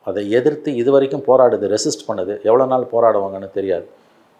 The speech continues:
அவங்க தைரியமா இன்னைக்கு கேண்டிடேட்லாம் அனௌன்ஸ் பண்ணிட்டாரு அவரு. திரும்பவும் சொல்றேன், இன்றைக்கு மோடியை எதிர்ப்பதற்கு ஒரு அசாத்திய துணிச்சல் வேண்டும்.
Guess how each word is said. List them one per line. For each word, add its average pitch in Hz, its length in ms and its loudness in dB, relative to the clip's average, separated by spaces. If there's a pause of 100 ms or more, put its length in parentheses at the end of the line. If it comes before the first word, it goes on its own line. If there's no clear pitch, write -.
(340)
அவங்க 98 220 -6
தைரியமா 135 320 2
இன்னைக்கு 135 220 0
கேண்டிடேட்லாம் 131 380 0
அனௌன்ஸ் 127 240 -6
பண்ணிட்டாரு 117 340 0
அவரு. - 140 -8 (180)
திரும்பவும் 143 480 0
சொல்றேன், 127 320 0 (520)
இன்றைக்கு 143 480 0
மோடியை 147 420 2
எதிர்ப்பதற்கு 135 480 0
ஒரு 135 180 2
அசாத்திய 120 420 2
துணிச்சல் 104 380 -8
வேண்டும். 85 280 -14